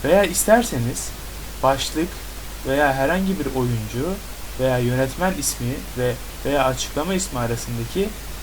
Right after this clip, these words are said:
e, herhangi bir kelime geçip geçmediğini kontrol eden, e, bir arama çubuğumuz var. Burada yazdığınız şey her tarafından aranacak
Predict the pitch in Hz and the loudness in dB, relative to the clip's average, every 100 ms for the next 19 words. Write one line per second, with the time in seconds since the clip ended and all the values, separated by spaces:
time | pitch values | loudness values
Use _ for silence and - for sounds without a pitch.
0 | - - 120 117 156 208 208 170 143 - | -6 -2 0 0 4 4 4 2 0 0
1 | 139 131 127 123 135 170 165 160 143 127 | 0 2 0 0 -2 -2 -2 -2 -2 -2
2 | 127 127 131 151 143 123 156 196 - - | -2 -4 -4 0 0 2 0 -2 -6 -8
3 | - - - - - - - 131 127 123 | -10 -10 -10 -10 -10 -6 -2 0 2 2
4 | 165 190 - 151 165 185 185 156 151 151 | 2 0 0 2 2 2 -2 -2 -2 -2
5 | 120 104 110 156 180 170 156 143 143 175 | -2 -4 -4 -2 2 4 4 0 -4 -2
6 | 175 - 180 196 180 - 135 127 127 135 | -4 0 2 2 2 -2 -2 -2 -4 -4
7 | 165 185 - - 123 120 113 | -4 -6 -6 -2 0 0 -2